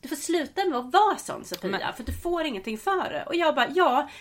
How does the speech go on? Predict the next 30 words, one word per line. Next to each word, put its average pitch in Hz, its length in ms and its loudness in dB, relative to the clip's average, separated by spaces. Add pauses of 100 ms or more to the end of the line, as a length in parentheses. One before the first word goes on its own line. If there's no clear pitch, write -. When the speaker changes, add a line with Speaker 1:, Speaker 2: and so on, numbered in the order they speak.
(120)
Speaker 1:
eller 302 260 4
så 370 100 -6
kanske 349 240 2
det 381 60 4
inte 269 160 -2
är 185 80 -4
jag 175 220 2
som 190 100 -8
ska 185 140 -8
sluta 180 340 -8
vara 165 120 -6
rimlig. 220 580 -4
Det 247 60 -4
kanske 311 300 -2
är 240 40 0
män 170 380 -2
som 170 140 -10
ska 170 100 -6
börja." 185 640 -2
Speaker 2:
Ja, 202 220 -4
det 202 120 -6
är - 20 -14
kanske 202 240 -6
är - 40 -2
de 185 100 -2
som 196 140 -14
ska - 160 -12
sluta 156 300 -8
vara 143 140 -8
orimliga. 160 560 -10